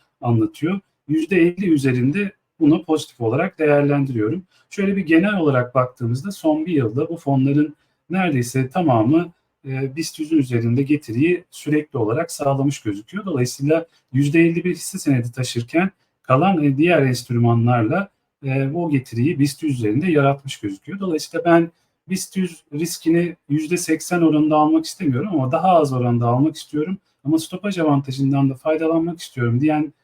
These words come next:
yatırımcılar için, e, oldukça değerli, e, enstrümanlar. Tabii riskli olduklarını unutmayalım. Çünkü,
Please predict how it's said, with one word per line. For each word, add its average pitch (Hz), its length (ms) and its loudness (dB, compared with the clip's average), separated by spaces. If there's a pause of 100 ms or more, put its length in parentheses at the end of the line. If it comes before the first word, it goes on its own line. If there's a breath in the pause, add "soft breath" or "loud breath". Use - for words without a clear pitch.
(120)
yatırımcılar 143 480 -2
için, 190 320 -2 (380)
e, 156 140 0
oldukça 156 460 -2
değerli, 156 640 4 (180)
e, 143 80 2
enstrümanlar. 147 1120 2 (300)
Tabii 165 240 0
riskli 165 320 -2
olduklarını 143 520 0
unutmayalım. 165 520 0
Çünkü, 147 440 -2